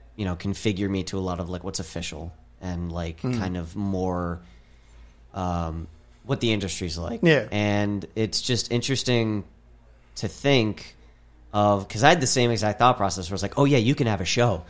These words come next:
Speaker 2: Yeah.
Speaker 1: It's like, "I can have a show?"
Speaker 2: I can have a show.
Speaker 1: And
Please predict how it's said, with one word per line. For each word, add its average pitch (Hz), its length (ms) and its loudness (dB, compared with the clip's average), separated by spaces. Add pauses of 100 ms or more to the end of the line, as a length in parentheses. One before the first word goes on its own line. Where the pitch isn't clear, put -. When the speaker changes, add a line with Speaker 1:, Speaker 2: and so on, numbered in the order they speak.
Speaker 2:
Yeah. 180 160 10
Speaker 1:
It's 117 100 2
like, 120 180 -2
"I 101 120 -2
can 156 160 2
have 131 100 4
a 98 60 -2
show?" 110 500 0
Speaker 2:
I 214 60 4
can 175 140 0
have - 140 -10
a - 40 -14
show. 208 720 10
Speaker 1:
And 254 80 6